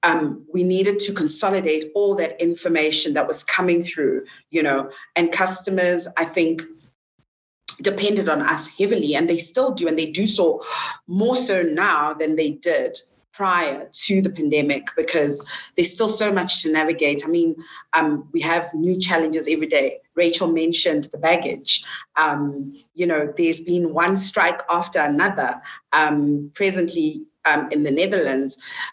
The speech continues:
um, last week we had a scare, um, the pilots going on strike, you know, and eight hundred flights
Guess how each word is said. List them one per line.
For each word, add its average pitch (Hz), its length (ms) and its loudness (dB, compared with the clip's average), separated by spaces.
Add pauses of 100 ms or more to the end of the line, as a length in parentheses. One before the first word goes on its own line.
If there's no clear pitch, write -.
(120)
um, 151 400 0 (260)
last 165 400 -2
week 180 240 -2
we 170 60 2
had 151 160 0
a 147 40 -4
scare, 151 520 0 (120)
um, 139 520 0 (440)
the 151 120 -2
pilots 185 480 0
going 151 260 0
on 135 120 0
strike, - 460 0 (280)
you 156 140 2
know, 135 340 0
and 147 300 2 (840)
eight 208 240 2
hundred 190 340 0
flights - 600 -2